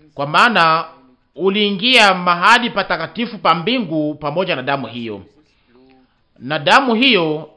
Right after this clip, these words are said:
inazungumuza kwa ajili yetu. Haleluya! Na tuwe na ujasiri ya furaha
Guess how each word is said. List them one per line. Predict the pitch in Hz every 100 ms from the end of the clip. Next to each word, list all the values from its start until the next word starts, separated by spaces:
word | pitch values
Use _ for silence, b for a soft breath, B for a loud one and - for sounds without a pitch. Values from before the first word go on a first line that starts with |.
| _
inazungumuza | 143 180 185 160 175 175 226 196
kwa | - 165
ajili | 139 127
yetu. | 131 123 110 107 - _ _ 110 107 _ _ _ _ _
Haleluya! | 117 131 123 113 107 98 90 90 147 151 _ 135 156 156 156 _ 123 139 147 156 _ 165 _ 151 147 151 143 160 _ _ 123 113 _ 120 117 117 _ _ _ _ _ -
Na | 160 196
tuwe | - 269 247
na | 202
ujasiri | 190 185 - - 254 233
ya | 185
furaha | - 196 196 143 151 185